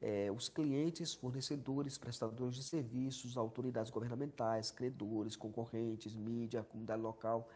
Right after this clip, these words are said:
entidade, sociedade civil. Então, tudo isso aqui, gente, faz parte do seu mundo de atuação profissional.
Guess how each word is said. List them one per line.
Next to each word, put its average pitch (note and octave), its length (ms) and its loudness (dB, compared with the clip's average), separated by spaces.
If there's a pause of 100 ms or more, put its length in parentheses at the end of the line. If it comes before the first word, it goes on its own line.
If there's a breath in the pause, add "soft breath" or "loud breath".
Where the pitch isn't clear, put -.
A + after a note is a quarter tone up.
(320 loud breath)
entidade, B2 360 0
sociedade B2+ 400 -2
civil. A#2 300 -2 (440 loud breath)
Então, F#3 240 4
tudo A3+ 300 0
isso F3+ 160 2
aqui, E3 440 0
gente, - 420 -4
faz C#3 200 4
parte D3 260 4
do C#3 80 -4
seu D3+ 240 2
mundo D#3 1120 2 (520 loud breath)
de C#3+ 120 6
atuação D3 420 2
profissional. E3+ 720 0